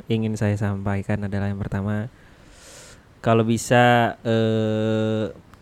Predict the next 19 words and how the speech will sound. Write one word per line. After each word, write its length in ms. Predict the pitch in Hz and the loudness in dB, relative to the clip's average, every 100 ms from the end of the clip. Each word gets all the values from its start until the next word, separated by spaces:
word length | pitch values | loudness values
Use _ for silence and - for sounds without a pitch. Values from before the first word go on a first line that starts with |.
| _ | _
menggunakan 480 | 120 117 117 117 110 | -2 0 0 0 0
kendaraan 380 | 120 113 117 | 0 0 0
umum 220 | 110 110 104 | 0 -2 -2
ya, 120 | 95 - | -4 -8
teman-teman. 460 | 104 98 101 98 98 | -8 -6 -6 -8 -8
Kita 160 | 113 | -4
sekarang 340 | 127 - 123 123 | -2 0 2 2
udah 160 | 127 | 0
ada 100 | 117 | 0
kereta 280 | 107 113 - | -2 -6 -6
cep-, 160 | 107 - - - | -10 -12 -20 -12
kereta 260 | - 104 101 | -6 -6 -4
cepat 360 | - - - | -8 -6 -6
lagi, 140 | - 107 | -4 -4
udah 120 | 107 | -2
ada 100 | 101 | -2
L 140 | 113 | -2
R 160 | 117 120 | -2 -6
T, 100 | - | -6